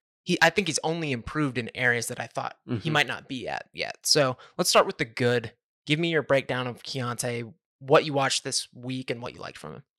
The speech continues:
Speaker 2: First and foremost, he's a scorer. He
Speaker 1: Mm-hmm.
Speaker 2: looks so natural with the ball in his hands.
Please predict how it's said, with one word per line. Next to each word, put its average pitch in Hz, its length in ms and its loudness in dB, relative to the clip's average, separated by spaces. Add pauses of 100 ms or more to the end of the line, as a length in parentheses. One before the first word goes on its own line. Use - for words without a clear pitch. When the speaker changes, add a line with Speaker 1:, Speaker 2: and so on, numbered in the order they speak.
(140)
Speaker 2:
First 185 280 6
and 156 100 -2
foremost, 120 460 2
he's 123 120 -2
a 104 60 -2
scorer. - 480 -2 (240)
He 113 100 -12
Speaker 1:
Mm-hmm. - 60 8
Speaker 2:
looks - 400 4 (480)
so - 500 8
natural 113 420 4
with - 80 -10
the - 60 -14
ball - 220 -10
in - 80 -16
his - 100 0
hands. - 360 -12